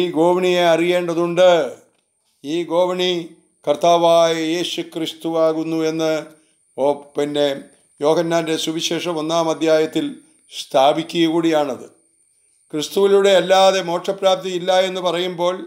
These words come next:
വിശുദ്ധമായി പാപത്തെ ഓർത്ത് അനുതപിക്കുന്ന ഏതൊരു മനുഷ്യനും സ്വർഗരാജ്യത്തിൽ കടന്നു പോകും. എന്നാൽ ക്രിസ്തുവിൽ ജീവിച്ച്, ആ, പരിശുദ്ധാത്മാവിനാൽ, ആ,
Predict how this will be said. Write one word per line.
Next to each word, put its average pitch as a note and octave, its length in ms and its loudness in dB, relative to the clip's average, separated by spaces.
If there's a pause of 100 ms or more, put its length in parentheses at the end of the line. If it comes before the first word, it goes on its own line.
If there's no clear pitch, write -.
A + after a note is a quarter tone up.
(540)
വിശുദ്ധമായി F#3+ 840 0 (480)
പാപത്തെ F#3+ 460 2
ഓർത്ത് F#3 300 -4
അനുതപിക്കുന്ന F#3 520 -4
ഏതൊരു A3 600 4
മനുഷ്യനും D#3+ 440 -6 (440)
സ്വർഗരാജ്യത്തിൽ E3+ 880 0
കടന്നു D3+ 220 -2
പോകും. B2 280 -8 (560)
എന്നാൽ F3 300 0
ക്രിസ്തുവിൽ A#3+ 880 0
ജീവിച്ച്, G3+ 720 0 (520)
ആ, F3+ 240 6
പരിശുദ്ധാത്മാവിനാൽ, F#3 1200 0 (580)
ആ, E3+ 100 -4